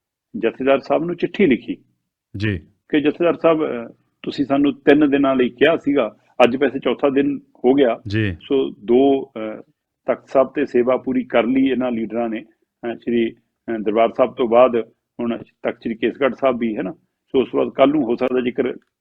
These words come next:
Speaker 1: ਲਗਾਤਾਰ ਚੱਲਦੇ ਨੇ ਤਾਂ ਕੱਲ੍ਹ ਨੂੰ ਸ਼੍ਰੀ ਮੁਕਤਸਰ ਸਾਹਿਬ ਜਾ ਕੇ ਸੇਵਾ ਨਿਭਾ ਸਕਦੇ ਨੇ
Speaker 2: ਜੀ।
Speaker 1: ਜਾਂ, ਅਹ, ਤਖਤ ਸ਼੍ਰੀ ਦਮਦਮਾ ਸਾਹਿਬ ਜਾ ਸਕਦੇ ਨੇ ਜਾਂ ਫਤਿਹਗੜ੍ਹ ਸਾਹਿਬ।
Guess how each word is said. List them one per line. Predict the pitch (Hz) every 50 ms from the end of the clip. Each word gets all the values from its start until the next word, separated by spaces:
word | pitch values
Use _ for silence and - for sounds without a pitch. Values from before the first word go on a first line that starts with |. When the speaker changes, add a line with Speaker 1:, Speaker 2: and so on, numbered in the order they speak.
| _ _ 113
Speaker 1:
ਲਗਾਤਾਰ | 117 117 131 135 135 - 143 123
ਚੱਲਦੇ | - 135 120 113 110 127
ਨੇ | 123 123
ਤਾਂ | 123 127
ਕੱਲ੍ਹ | 123 - 127 131
ਨੂੰ | 131 127
ਸ਼੍ਰੀ | - _ _ _ _ _ - 120 123
ਮੁਕਤਸਰ | 117 120 117 - - 131
ਸਾਹਿਬ | 107 123 131 127 117
ਜਾ | 120 113
ਕੇ | - - 131 120 110
ਸੇਵਾ | - 120 113 113 120
ਨਿਭਾ | 127 127 117 110
ਸਕਦੇ | 101 - 113 110 110 117 113
ਨੇ | 117 113 - _ 113
Speaker 2:
ਜੀ। | 107 120 104
Speaker 1:
ਜਾਂ, | 104 123 123 117 113 117 - - _ _ _ - 123
ਅਹ, | 120
ਤਖਤ | - - - -
ਸ਼੍ਰੀ | - 123 117
ਦਮਦਮਾ | 104 110 110 117 123 123 123
ਸਾਹਿਬ | 113 113 127 127
ਜਾ | 120 120 113
ਸਕਦੇ | 92 107 113
ਨੇ | 113 113 123
ਜਾਂ | 131 113
ਫਤਿਹਗੜ੍ਹ | - 127 127 131 123 120 110 -
ਸਾਹਿਬ। | - 127 -